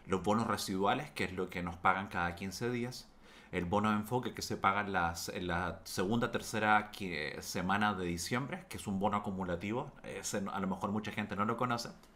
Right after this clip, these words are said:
que es para los Gen trescientos cincuenta, los Gen mil y los Gen tres mil. Se acumula un diez por ciento extra de tu cheque cada ciclo y te lo acumulan hasta la mitad,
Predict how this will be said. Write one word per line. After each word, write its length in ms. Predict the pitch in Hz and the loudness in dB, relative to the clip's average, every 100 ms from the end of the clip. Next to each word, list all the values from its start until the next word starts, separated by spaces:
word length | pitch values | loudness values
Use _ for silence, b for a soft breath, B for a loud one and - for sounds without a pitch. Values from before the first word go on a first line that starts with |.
| B B B B B | B B B B B
que 80 | 101 | -2
es 80 | 95 | 2
para 240 | 113 104 | 4 4
los 160 | 92 87 | 2 -2
Gen 180 | 107 107 | -2 -2
trescientos 180 | 107 | -2
cincuenta, 540 | - 107 117 117 117 113 | 0 0 2 2 2 2
los 160 | 95 | 0
Gen 280 | - 101 98 | -4 -2 -2
mil 280 | 101 110 120 | 0 -2 -2
y 80 | 104 | -4
los 140 | 90 | -4
Gen 180 | - 101 | -4 -4
tres 160 | 101 98 | -4 -2
mil. 180 | 107 | -2
Se 140 | 127 101 | 0 -2
acumula 320 | 98 95 107 | -2 0 2
un 80 | 95 | 2
diez 140 | 104 | 0
por 140 | 113 107 | 0 -2
ciento 340 | 110 104 98 | -4 -2 0
extra 220 | 101 113 | 0 0
de 40 | 107 | 0
tu 120 | 113 | 0
cheque 380 | 120 110 120 - B B B B - | -4 -4 -4 -12 B B B B 4
cada 260 | 113 107 | 8 8
ciclo 420 | - 131 107 107 | 6 0 2 2
y 240 | 104 110 95 | 2 0 -2
te 100 | 101 | 4
lo 100 | 95 | 2
acumulan 460 | 95 95 107 110 | 2 0 0 0
hasta 560 | 113 - 98 92 87 82 | -2 -2 2 4 4 2
la 140 | 87 | 0
mitad, 380 | 90 87 104 120 | -2 -2 0 0